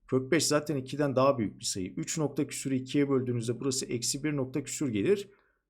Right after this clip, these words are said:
Kosinüs eksi birden daha küçük bir sayı gelmeyeceği için mecburen pozitifle çalışmanız gerekecek. O zaman diyorum ki kosinüs iki x'in cevabı eksi bir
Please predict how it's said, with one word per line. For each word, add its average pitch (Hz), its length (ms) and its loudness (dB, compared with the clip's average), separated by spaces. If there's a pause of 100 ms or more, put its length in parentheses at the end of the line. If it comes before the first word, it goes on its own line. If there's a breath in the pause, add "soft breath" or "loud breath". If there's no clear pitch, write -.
(140)
Kosinüs 139 560 -2
eksi 123 340 -4
birden 120 260 -2
daha 110 180 2
küçük - 240 -12
bir - 60 -10
sayı 104 260 -2
gelmeyeceği 107 540 0
için 139 300 -6
mecburen 127 580 -2
pozitifle 123 440 -2
çalışmanız 107 600 -4
gerekecek. 92 560 -4 (720 soft breath)
O 117 80 -12
zaman 113 320 -4
diyorum 104 340 0
ki - 240 -6
kosinüs 107 480 -4
iki - 240 -8
x'in - 280 -6
cevabı 98 640 -2 (640)
eksi 123 440 0
bir 90 300 -8